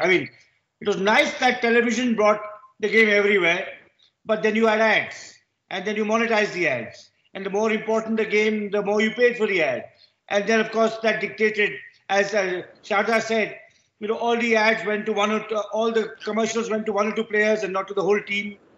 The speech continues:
and usually to the batsmen and never to the bowlers and so on. And, uh, then, uh, did the sponsors start dictating how the game would be scheduled? And, um,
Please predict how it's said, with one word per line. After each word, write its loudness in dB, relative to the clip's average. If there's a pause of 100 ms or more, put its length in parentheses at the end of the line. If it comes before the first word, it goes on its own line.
(220)
and -6
usually -2
to -4
the 0
batsmen -2
and -2
never -2
to -4
the -4
bowlers -2
and -4
so -2
on. -2 (380)
And, 2 (320)
uh, 4
then, 2 (180)
uh, 2
did -6
the 2 (220)
sponsors -2
start 0
dictating 0
how 0
the 0
game 4
would 0
be 0
scheduled? -4 (200)
And, -4 (440)
um, 0